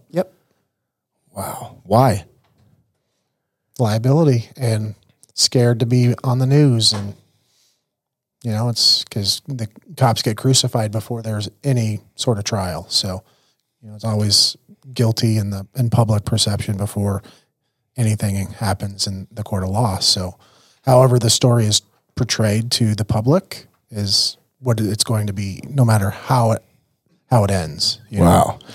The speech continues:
Speaker 2: So when he said lawlessness, does he just mean, like, theft? Um, like, what does that mean?
Speaker 1: A-, anything, yeah. So, um, burglary, you know, break-ins, burglaries, um, car thefts,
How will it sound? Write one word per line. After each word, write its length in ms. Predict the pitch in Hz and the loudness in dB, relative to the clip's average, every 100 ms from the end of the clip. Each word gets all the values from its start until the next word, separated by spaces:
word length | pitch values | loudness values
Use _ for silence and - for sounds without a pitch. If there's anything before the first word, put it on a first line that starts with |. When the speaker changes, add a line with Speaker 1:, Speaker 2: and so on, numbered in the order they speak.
| - | -8
Speaker 2:
So 200 | - 143 | 2 6
when 140 | 135 131 | 6 6
he 160 | 143 | 6
said 260 | 143 147 120 | 6 4 4
lawlessness, 680 | 104 104 113 104 - 95 95 | 6 6 6 4 2 2 2
does 160 | 95 90 | 2 4
he 120 | 107 | 4
just 280 | 104 98 101 | 4 4 4
mean, 200 | 98 87 | 2 2
like, 200 | 80 - | -2 -4
theft? 680 | - 110 98 90 - - - - _ _ _ _ | 0 4 4 4 -2 -8 -10 -16 _ _ _ _
Um, 300 | 95 85 80 - - _ _ _ _ _ _ _ _ - - | 2 2 2 -4 -14 _ _ _ _ _ _ _ _ -14 -12
like, 280 | - 113 110 | 2 2 4
what 100 | 123 | 6
does 120 | 120 | 6
that 160 | 107 92 | 4 2
mean? 400 | 95 87 - - - _ _ _ _ _ _ _ - | 0 -2 -4 -10 -18 _ _ _ _ _ _ _ 0
Speaker 1:
A-, 140 | 139 - - | 0 2 2
anything, 440 | 196 226 113 98 | 2 2 0 2
yeah. 240 | 156 117 | 2 2
So, 400 | 113 - 120 117 - - | 2 4 4 2 -2 -2
um, 280 | 156 113 104 - _ _ _ | 2 2 0 -6 _ _ _
burglary, 440 | 139 135 139 135 | 4 6 6 4
you 60 | 131 | 4
know, 100 | 123 | 2
break-ins, 480 | 120 131 127 135 127 | 4 4 4 2 2
burglaries, 1000 | 117 120 120 120 113 113 110 - - - 196 | 2 2 2 2 2 2 2 0 -2 -8 -6
um, 320 | 120 101 95 - - _ _ _ _ | -4 -2 -4 -10 -18 _ _ _ _
car 220 | - 127 | 0 2
thefts, 560 | 113 117 113 - - | 2 2 2 0 0